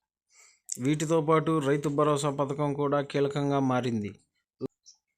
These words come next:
లోక్సభ ఎన్నికల కోడ్ ఉన్నా కూడా జూన్ రెండు వేల ఇరవై నాలుగు వర్షాకాలం ప్రారంభమయ్యే టైంకు ఈ పథకం ప్రారంభించారు. అయి-, అయితే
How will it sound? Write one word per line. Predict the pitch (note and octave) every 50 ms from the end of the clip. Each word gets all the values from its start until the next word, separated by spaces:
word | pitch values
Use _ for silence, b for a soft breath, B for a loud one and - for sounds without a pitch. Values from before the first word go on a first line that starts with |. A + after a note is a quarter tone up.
| - B B B B B - B2
లోక్సభ | B2+ C#3+ F3 E3+ E3 - E3+ D#3+ D#3 D#3+
ఎన్నికల | D#3 D3+ D3+ D#3 D3 D#3+ D3+
కోడ్ | C#3+ C#3+ D#3 D3+ D#3 D#3
ఉన్నా | D3+ D3 D3+ D3 D3+ D3
కూడా | C#3 C#3+ C#3+ C#3+ C#3+ D3 C#3
జూన్ | C3+ B2+ B2+ C#3+ D3+ D3 C3
రెండు | B2 C3 C#3 C#3+ C#3+
వేల | D3 D3 D3
ఇరవై | C#3 C3 C3 C3+ C#3 C#3+
నాలుగు | C#3+ C#3+ C#3+ C#3 C#3 C3 C3+ C#3
వర్షాకాలం | B2+ B2+ C3 - D3+ C#3+ C#3 D3 C#3+ C#3 C#3 C#3 C3
ప్రారంభమయ్యే | B2+ - C3+ C3+ C3 C3 C3 C3+ C3 C3 C3+ C3+ C3+ C3 C3 C3 B2+ A#2+
టైంకు | - C3 C3 C3+ C3+ C3+ B2+ C3 C#3 C#3 C#3 C#3 - _ _ b b b b b b b b
ఈ | - C3
పథకం | B2+ C3+ C3+ C3 C#3 C3 C#3+ C#3 C3+
ప్రారంభించారు. | - C#3 C3+ C3 C3 C3+ C3 B2+ B2 A#2+ A2+ - A#2 G#2+ G#2 G#2 F2 - _ _ _ _ _ _ _ _ _ _ -
అయి-, | - A#2+ C#3 - _ _ - - - -
అయితే | C3+ D#3+ D#3 E3